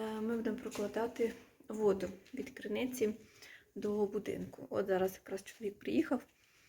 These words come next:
і мій розказує, де що потрібно, куди рити, як робити, ну, не знаю. Якщо вдасться мені засняти, я вам засніму, покажу. От.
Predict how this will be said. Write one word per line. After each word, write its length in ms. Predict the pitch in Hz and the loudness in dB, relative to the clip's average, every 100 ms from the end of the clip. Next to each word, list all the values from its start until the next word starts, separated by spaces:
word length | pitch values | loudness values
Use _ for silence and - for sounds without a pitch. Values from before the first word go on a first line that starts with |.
| _ _ - | _ _ -4
і 120 | 208 | 0
мій 340 | 202 208 208 208 | 4 4 4 2
розказує, 1080 | 202 - 196 196 185 196 208 185 185 185 180 | -2 -6 -4 -2 -2 -4 0 0 2 0 -4
де 120 | 185 | -6
що 220 | - - 196 | -8 -12 -16
потрібно, 960 | - - 190 190 185 185 185 185 - - | -12 -6 -4 0 0 2 0 0 -4 -6
куди 520 | 208 190 196 214 226 _ - | -2 0 0 -2 -6 _ -4
рити, 360 | 226 330 381 302 294 277 | 2 2 4 2 2 2
як 240 | 262 220 | 0 0
робити, 440 | 190 226 294 339 277 | 0 4 2 2 0
ну, 160 | 339 285 | 2 4
не 180 | 254 | 4
знаю. 360 | 254 - 185 190 - - - - - - - - - - - | 2 0 -2 -2 -6 -12 -12 -12 -14 -16 -16 -18 -18 -10 2
Якщо 260 | 233 - 254 | 2 6 6
вдасться 420 | 220 220 - 226 | 6 4 2 -4
мені 200 | 220 220 | -2 -2
засняти, 460 | 226 - 220 208 202 | -2 -4 -6 -6 -4
я 100 | 202 | -2
вам 140 | 196 | -2
засніму, 480 | 196 - 233 403 494 | -2 -2 4 6 6
покажу. 480 | 277 - 381 415 392 - - - - - _ _ _ _ - - - - | 2 0 4 4 4 0 -12 -20 -20 -20 _ _ _ _ -20 -16 -12 6
От. 280 | 254 247 | 10 10